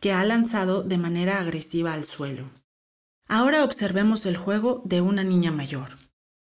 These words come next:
La historia se extrae de una tesis de posgrado sobre tiempo especial. Carignani, mil novecientos noventa y cuatro, página cuarenta y cinco.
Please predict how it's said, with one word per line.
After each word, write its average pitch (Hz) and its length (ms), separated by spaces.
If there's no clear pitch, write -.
La 240 120
historia 311 360
se 254 180
extrae 208 540
de 196 140
una 208 280
tesis 180 380
de 185 80
posgrado 175 720
sobre 175 340
tiempo 196 460
especial. 160 680
Carignani, 190 840
mil 196 160
novecientos 180 480
noventa 156 340
y 143 40
cuatro, 190 560
página 180 400
cuarenta 151 340
y 143 40
cinco. - 440